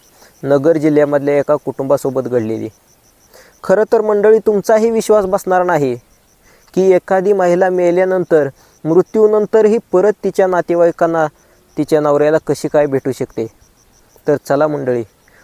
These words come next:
पुनर्जन्माच्या रहस्याचा गौप्यस्फोट करणारी ही स्टोरी सांगायला मी लगेच सुरुवात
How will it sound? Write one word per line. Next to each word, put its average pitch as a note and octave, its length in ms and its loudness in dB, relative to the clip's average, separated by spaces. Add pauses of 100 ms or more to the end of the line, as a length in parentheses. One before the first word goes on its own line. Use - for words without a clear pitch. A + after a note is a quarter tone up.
(140)
पुनर्जन्माच्या F#3 720 2
रहस्याचा F3 580 2
गौप्यस्फोट D#3+ 680 -2
करणारी D#3 380 2
ही D#3 140 -2
स्टोरी D#3 340 -2
सांगायला C#3+ 420 -2
मी D3 180 -4
लगेच C#3+ 280 0
सुरुवात C3 300 -2